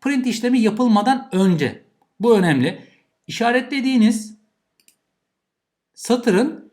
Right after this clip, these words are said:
çalışmadan hemen öncesinde kodunuz, derleyiciniz yani durur, bekler ve buradan sonrasını adım adım takip etmenizi sağlar. Bakın yeri gelmişken söyleyeyim. Print'i seçtikten sonra şurada Quick Help kısmında print ile ilgili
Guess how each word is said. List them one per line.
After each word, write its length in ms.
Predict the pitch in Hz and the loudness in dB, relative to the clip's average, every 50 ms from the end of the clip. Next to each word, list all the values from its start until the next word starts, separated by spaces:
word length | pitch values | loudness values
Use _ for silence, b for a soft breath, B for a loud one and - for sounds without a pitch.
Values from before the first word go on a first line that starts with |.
| _ _ _ | _ _ _
çalışmadan 720 | - - 226 277 294 285 - - 220 220 214 269 269 - | -2 -2 0 0 0 -2 -2 0 0 2 2 2 2 2
hemen 240 | 247 269 254 240 214 | 2 4 4 4 4
öncesinde 680 | 202 190 180 175 180 165 - 190 190 196 262 294 285 - | 4 2 2 0 -2 -2 -2 -2 -2 0 -2 -4 -6 -4
kodunuz, 560 | - 220 214 - 214 190 196 254 240 - - | 0 0 2 2 2 2 2 0 -2 -2 0
derleyiciniz 560 | 170 165 165 170 175 170 160 165 160 143 131 | 2 2 2 2 0 -2 -2 -2 -4 -2 0
yani 280 | 160 151 139 123 120 127 | -2 -2 -2 -4 -4 -2
durur, 340 | 175 202 202 139 120 107 | -2 -2 0 -2 -4 -4
bekler 480 | 127 160 196 - - 233 254 269 - - b b b b b 190 | -4 -4 -4 -4 0 0 0 0 0 -6 b b b b b 0
ve 400 | 202 226 254 247 - - - _ _ _ _ _ _ _ | 2 2 2 0 -6 -16 -20 _ _ _ _ _ _ _
buradan 340 | 190 226 285 247 233 220 196 | -4 -4 -2 0 0 0 0
sonrasını 460 | 208 - 233 202 170 190 233 233 208 | 0 -2 -4 -4 -2 -2 -4 -4 -4
adım 200 | 196 190 214 180 | -2 0 0 0
adım 200 | 170 180 247 247 | 0 0 -2 -2
takip 320 | - 175 170 170 165 160 | 0 -2 -2 -2 -2 -4
etmenizi 560 | 160 160 160 - 143 143 156 175 247 262 262 - | -6 -6 -6 -6 -6 -6 -4 -4 -6 -6 -8 -12
sağlar. 420 | - - 220 180 131 123 120 180 | -4 0 2 2 2 0 -4 -6
Bakın 240 | 220 247 254 277 262 | -6 -6 -4 -2 -2
yeri 220 | 254 254 262 262 247 | 0 0 -2 -2 -2
gelmişken 500 | 247 226 226 220 220 208 - 220 226 226 | -2 0 0 0 0 0 -2 -4 -4 -4
söyleyeyim. 540 | 226 240 233 185 156 156 180 208 208 - - | -4 -4 -2 -2 -2 -2 -2 -4 -8 -8 -6
Print'i 300 | - 220 240 233 233 233 | -4 -2 0 0 -2 -2
seçtikten 580 | 233 - - 240 214 - - 240 - 277 262 269 | -6 -6 -4 -4 -4 -4 -8 -10 -6 -4 -4 -4
sonra 540 | 262 - 185 - - 196 233 - - b b b b b b | -4 -4 -4 -4 -4 -4 -6 -8 -10 b b b b b b
şurada 420 | - - 277 233 202 202 220 220 226 | -12 -8 -6 -4 -4 -4 -4 -6 -6
Quick 260 | - 262 254 254 247 | -8 -8 -4 -2 -2
Help 200 | 214 180 156 - | -2 -2 -2 -4
kısmında 580 | 262 254 247 - 190 147 135 185 247 247 B B B B _ | -6 -6 -4 -2 -2 -2 -2 -4 -6 -6 B B B B _
print 340 | - 247 294 330 311 311 277 | -4 -2 -2 -2 -4 -4 -4
ile 120 | 254 247 | -4 -2
ilgili 520 | 226 214 190 190 165 - 277 233 220 - | -2 -2 -2 0 0 0 0 -2 -6 -14